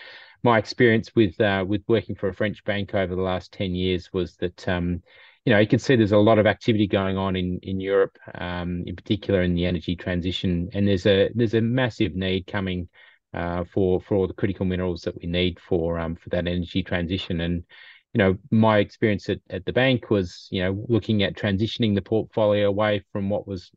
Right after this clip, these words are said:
you know, traditionally more of your lend and hedge type deals, um, looking at the, in the gold and, and bulk commodity space, but moving into more of the battery metal space. So I've done, done a number of deals in, um, in nickel,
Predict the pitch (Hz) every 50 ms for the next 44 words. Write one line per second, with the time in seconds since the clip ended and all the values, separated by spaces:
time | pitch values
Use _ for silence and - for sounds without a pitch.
0 | _ 110 - - 110 98 98 95 92 - - - 107 110 101 - - 113 101 101
1 | 98 98 95 90 - - - - - _ _ - 117 113 107 101 95 101 101 104
2 | 110 107 107 104 95 101 117 117 104 - - - 107 101 - - - 107 107 107
3 | 104 104 101 98 95 - - - 110 98 95 95 95 92 92 92 92 92 92 92
4 | 104 101 - - 104 98 92 - 87 98 92 71 62 98 92 90 - - 98 101
5 | 98 98 87 92 90 90 92 90 - 95 92 87 - 101 104 98 - - - 98
6 | 101 107 104 107 98 - - - - 101 101 101 98 - - - - 101 104 98
7 | 95 90 92 95 95 - - - 95 92 90 87 - 107 101 - - 120 117 117
8 | 120 117 107 - - 139 147 156 165 156 - - - 98 92 92 92 90 90 _
9 | _ _ - _ - _ _ - - 90 90 107 104 104 - - 117 110 113 104
10 | 101 95 95 95 90 90 85 - - 98 95 95 95 90 - - 98 87 85 87
11 | 87 87 85 85 87 - - 90 90 95 95 - - 101 98 92 92 87